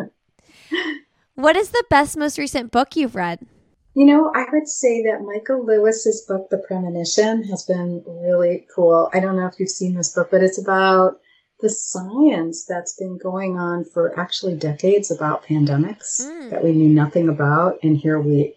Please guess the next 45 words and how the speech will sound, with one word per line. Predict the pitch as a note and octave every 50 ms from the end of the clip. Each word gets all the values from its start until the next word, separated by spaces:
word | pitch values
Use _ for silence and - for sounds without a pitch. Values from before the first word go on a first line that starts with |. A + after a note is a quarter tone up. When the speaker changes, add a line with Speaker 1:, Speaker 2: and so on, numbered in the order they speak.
| _ _ _
Speaker 2:
here | _ - - A#3
we | G3 D#3 C3+
are. | A#2+ B2 D3+ F#3 B3 C#4 - - _ _ _ _ _ _ _ _ -
Um, | D#3 D#3 D3+ D3+ D3+ D3+ D3 C#3+ C#3 - _ _ _
but | - E3+ F3
on | F3+ F3+
the | E3
back | E3+ F3+ F3 G3 G#3+ - - -
of | G3 -
the | - E3
book, | - - D#3+ D#3 D#3 E3+ F#3+ - - - - - _ _ _ _ _ _ -
there's | E3 E3+ E3 E3
a | D#3
testimonial | D#3 E3 F3 E3+ - - E3 D#3 D3+ D3+ D#3+ E3 F3 F3 E3 E3 E3
from | - - E3+ E3
someone | D#3+ - E3 D#3+ D#3+ D#3 D3+ D#3 D#3
that | D#3+ D#3+ -
basically | - E3 D#3+ D#3+ - F#3 - - E3 D#3
says, | D#3 - - - D#3+ D#3 D3+ D3+ D3+ D#3 D#3 - - - - - - - _ _ _ _ _ _ _ _ _ _ -
"I'd | E3+ F3 F3 F3+
read | F#3 F#3 F#3+ F#3+ F#3 - - - _ _ _ _ -
a | E3+ D#3+
history | D#3 F#3 F#3 - - - F3+ E3+ E3+ E3
of | D#3+ D#3+
the | - D3
stapler | - - - - E3+ E3 D#3+ D#3+ - D3 B2+ G#2 A#2 D3 D3 -
if | D#3+ D#3 -
it | D#3 D3+
was | - D3 D3 - D3
written | C#3+ E3 - D#3 D3
by | C#3+ C#3 C#3
Michael | C#3 C#3 C3+ C#3 C#3+ C#3+ - C#3 C#3 C#3+
Lewis." | C#3 C#3 C#3 C3+ - B2 - - - -
So | - - - - - -
it's | - - - -
like, | - C#4+ D4+
he's | - - - -
such | - - E3 D3 -
a | D#3+ D3
great | D3 C#3+ C3 - - -
writer. | - - - - - D#3+ D#3 -
So | - - - - - - - - - -
it | D3+ C#3+
was | C#3+ C#3+ - -
really | C#3+ C3+ C3+ C#3 C#3 C#3